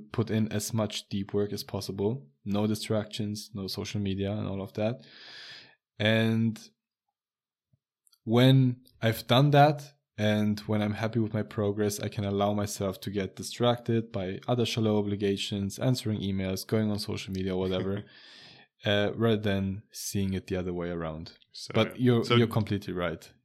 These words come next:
Speaker 2: So deep work is about quality and not quantity. <laughs>
Speaker 1: Exactly. Very nicely
Speaker 2: Yes.
Speaker 1: put.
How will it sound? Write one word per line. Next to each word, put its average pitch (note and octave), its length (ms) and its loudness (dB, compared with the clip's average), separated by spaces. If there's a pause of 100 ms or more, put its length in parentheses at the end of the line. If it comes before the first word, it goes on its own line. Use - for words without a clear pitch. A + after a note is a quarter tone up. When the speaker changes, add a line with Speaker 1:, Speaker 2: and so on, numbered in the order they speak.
Speaker 2:
So A2 240 0
deep A2 220 2
work A2+ 180 6
is G2 100 4
about F#2+ 300 2
quality G2 520 2
and E2+ 140 -6
not E2+ 360 -10
quantity. - 640 -10 (440)
<laughs> - 460 -10
Speaker 1:
Exactly. A2 680 0 (1120)
Very G2+ 180 -2
nicely F#2 340 -8
Speaker 2:
Yes. - 80 -14
Speaker 1:
put. - 140 -14